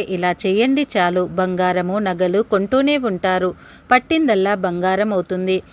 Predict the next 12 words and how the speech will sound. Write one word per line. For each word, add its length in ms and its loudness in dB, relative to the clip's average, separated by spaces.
బంగారము 640 2
నగలు 360 0
కొనుక్కునే 560 -4
అవకాశం 640 -2
వస్తుందని 560 0
శాస్త్ర 400 -2
పండితులు 500 -2
చెబుతున్నారు. 720 -2
మనం 300 2
రకరకాల 680 0
పూల 300 -2
చెట్లను 460 -6